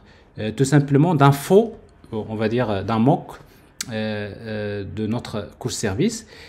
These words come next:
Ben, et du coup, donc, euh, on va avoir ici, euh, on va, on va tester, on va tester ça en utilisant, euh, un mock. Et forcément, euh, qu'est-ce qui va générer ces mocks ? Eh bien, tout simplement, il y a des frameworks, donc, qu'on va utiliser,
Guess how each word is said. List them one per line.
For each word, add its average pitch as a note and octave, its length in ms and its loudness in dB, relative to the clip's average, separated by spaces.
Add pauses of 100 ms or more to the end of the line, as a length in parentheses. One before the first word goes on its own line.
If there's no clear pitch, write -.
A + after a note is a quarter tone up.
(120)
Ben, A#2 100 -4
et A#2 120 0
du B2+ 140 -2
coup, E3+ 140 0
donc, E3+ 320 2
euh, A2+ 240 2
on B2+ 80 -4
va C3+ 120 2
avoir B2+ 380 0
ici, G3 360 -4 (440)
euh, G#2 300 -6
on A#2 80 -4
va, A#2+ 380 0
on C3 60 -2
va B2 140 2
tester, F3+ 640 0 (420)
on A2+ 60 -6
va B2+ 120 -2
tester C3+ 280 -4
ça F3+ 420 -6
en C3+ 100 4
utilisant, C#3 580 0 (100)
euh, A#2 100 -8 (120)
un A#2+ 100 -6
mock. G2+ 260 -4 (340)
Et G#2+ 80 -6
forcément, D#3 720 0 (320)
euh, G#2 180 -8
qu'est-ce - 180 -8
qui - 120 -4
va C3+ 440 6
générer A#2+ 340 6
ces A2 160 -2
mocks ? F#3+ 260 0
Eh A#2+ 40 -2
bien, C3 100 0
tout - 120 -8
simplement, D#3 340 -4
il - 20 0
y D#3+ 40 2
a - 20 -2
des B2 100 -4
frameworks, A#2 460 -4
donc, A#2 160 -8
qu'on - 120 -10
va G2+ 120 -4
utiliser, G#2 520 -2